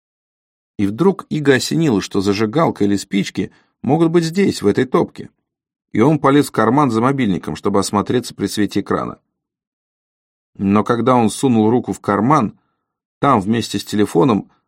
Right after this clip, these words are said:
обнаружилась картонная коробочка, похожая на ощупь, но этого просто не могло быть.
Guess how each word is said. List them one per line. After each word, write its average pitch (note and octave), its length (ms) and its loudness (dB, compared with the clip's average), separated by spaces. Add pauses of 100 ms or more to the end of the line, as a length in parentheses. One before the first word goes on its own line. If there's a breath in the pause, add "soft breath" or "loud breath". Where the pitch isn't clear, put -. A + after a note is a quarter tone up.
(160)
обнаружилась C#3+ 680 2
картонная C#3+ 460 0
коробочка, B2+ 680 -2 (640)
похожая A2+ 540 0
на G#2+ 140 2
ощупь, B2+ 380 -2 (1200)
но G2+ 260 2
этого B2 300 2
просто G2+ 560 -4
не G#2+ 160 0
могло G#2 440 -2
быть. F#2 360 -10